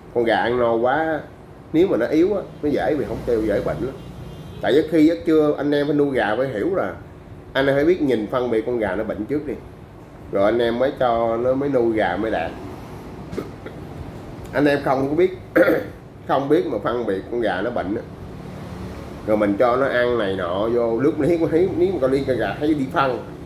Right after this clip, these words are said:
phân mà dạng đi phân màu xanh lật lật vậy nè. Xanh á, phân xanh mà lật như vậy, xanh đậm hơn xíu. Thì nó kêu hiện tượng là gà đường ruột đang yếu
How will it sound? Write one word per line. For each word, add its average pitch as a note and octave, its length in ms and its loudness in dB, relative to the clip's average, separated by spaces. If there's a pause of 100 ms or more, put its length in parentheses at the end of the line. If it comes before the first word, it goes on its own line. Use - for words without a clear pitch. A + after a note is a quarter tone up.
(320)
phân C3+ 260 4
mà G#2+ 80 2
dạng G#2 280 2
đi C#3+ 160 2
phân B2+ 220 2
màu G#2+ 100 0
xanh B2 140 0
lật A2+ 180 0
lật F#2+ 220 0
vậy A#2 100 0
nè. G2+ 80 0 (1300)
Xanh C3 280 2
á, C#3+ 120 0 (220)
phân B2+ 160 0
xanh B2+ 280 0
mà A#2 80 2
lật G2 260 0
như B2+ 40 0
vậy, A2+ 220 0
xanh B2 140 0
đậm G2 200 -4
hơn B2+ 220 0
xíu. F3+ 140 4 (680)
Thì A2+ 220 4
nó E3+ 540 2
kêu C3 160 2
hiện A#2+ 200 -2
tượng G#2+ 260 0
là G#2+ 80 0
gà F#2+ 560 -2 (840)
đường G2 180 0
ruột F#2+ 180 -2
đang A2 140 0
yếu A#2 140 0